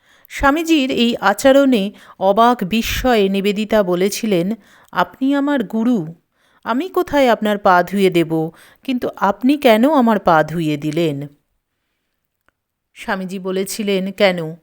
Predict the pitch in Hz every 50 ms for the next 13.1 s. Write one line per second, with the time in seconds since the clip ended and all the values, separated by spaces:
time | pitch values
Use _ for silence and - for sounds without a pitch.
0 | _ _ _ _ _ _ _ 190 190 254 269 247 - - 320 330 359 359 349 330
1 | 285 - 254 226 214 214 214 - - 214 208 - - - 233 202 196 202 196 185
2 | 175 - 185 180 180 - - 208 196 175 180 185 185 165 170 175 165 156 151 151
3 | 151 156 - - 175 147 147 147 147 147 151 160 156 _ _ _ _ _ _ _
4 | _ _ _ 185 185 180 190 202 202 196 - _ - - 202 190 - - 208 185
5 | 185 185 185 175 185 185 175 185 185 - 190 175 165 175 175 175 180 - - -
6 | 202 175 170 160 165 165 185 - _ _ _ _ _ _ _ - - - 254 -
7 | 262 262 - 262 254 254 254 233 226 240 233 - _ - 277 269 226 247 233 -
8 | - - 269 - - - 175 165 170 165 180 175 165 151 160 151 _ _ _ _
9 | _ _ _ - 202 196 190 190 208 - - - - - - - - 196 165 151
10 | 156 - 156 151 151 156 160 - _ _ _ _ _ _ _ _ _ _ _ _
11 | _ _ - - 233 208 196 196 190 175 214 208 190 190 202 208 202 190 - -
12 | - - 220 196 190 190 185 - 196 175 185 175 175 185 - - 220 190 180 170
13 | 170 180